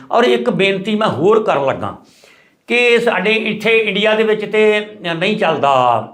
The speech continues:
ਅ, TikTok, ਵਿਦੇਸ਼ਾਂ 'ਚ ਚੱਲਦਾ। ਕੁਛ ਲੋਕ ਕੀ ਕਰਦੇ ਆ ਕਿ ਮੇਰੀ ਸਟੋਰੀ ਦੇ ਵਿੱਚੋਂ ਕੁਛ ਖਾਸ ਕਲਿੱਪ ਚੁੱਕ ਕੇ ਤੇ ਉਹ TikTok 'ਤੇ ਪਾ ਦਿੰਦੇ ਆ, ਤੇ ਉਸ TikTok ਦੇ ਵਿੱਚ ਨਾ ਪਰਿਵਾਰ ਦਾ ਪੂਰਾ ਨਾਂ, ਪਤਾ, ਨਾ ਕੋਈ ਫੋਨ ਨੰਬਰ, ਕੁਛ ਵੀ ਸ਼ੋ ਨਹੀਂ ਹੋ ਰਿਹਾ ਹੁੰਦਾ।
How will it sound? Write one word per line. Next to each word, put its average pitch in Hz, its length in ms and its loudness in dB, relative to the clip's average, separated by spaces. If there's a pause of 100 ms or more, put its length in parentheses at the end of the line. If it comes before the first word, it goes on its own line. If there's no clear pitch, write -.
(260)
ਅ, 123 40 -8 (120)
TikTok, 92 440 -4 (320)
ਵਿਦੇਸ਼ਾਂ 175 440 0
'ਚ 127 100 -12
ਚੱਲਦਾ। 92 400 -4 (300)
ਕੁਛ 226 200 2
ਲੋਕ 214 280 2
ਕੀ 226 120 -4
ਕਰਦੇ 208 340 0
ਆ 208 80 0
ਕਿ 214 120 0
ਮੇਰੀ 190 380 0
ਸਟੋਰੀ 185 500 -2
ਦੇ 180 120 0
ਵਿੱਚੋਂ 185 460 -2
ਕੁਛ 214 320 0 (420)
ਖਾਸ 175 380 0
ਕਲਿੱਪ 180 340 -4
ਚੁੱਕ 180 360 -8
ਕੇ 123 300 -6 (300)
ਤੇ 226 80 2
ਉਹ 226 60 4
TikTok 220 460 0
'ਤੇ 202 120 -4
ਪਾ 143 200 0
ਦਿੰਦੇ 98 300 -8
ਆ, - 80 -12 (300)
ਤੇ 233 60 -2
ਉਸ 233 180 2
TikTok 220 560 0
ਦੇ 233 100 0
ਵਿੱਚ 208 380 0 (340)
ਨਾ 185 360 0
ਪਰਿਵਾਰ 202 440 2
ਦਾ 202 160 0
ਪੂਰਾ 190 280 -2
ਨਾਂ, 170 500 0
ਪਤਾ, 185 760 0
ਨਾ 175 200 0
ਕੋਈ 185 200 -4
ਫੋਨ 165 260 -6
ਨੰਬਰ, 185 240 -2
ਕੁਛ 226 300 -2
ਵੀ 220 120 -4
ਸ਼ੋ 180 200 -2
ਨਹੀਂ 170 140 -2
ਹੋ 147 120 -4
ਰਿਹਾ 117 160 0
ਹੁੰਦਾ। 92 300 -8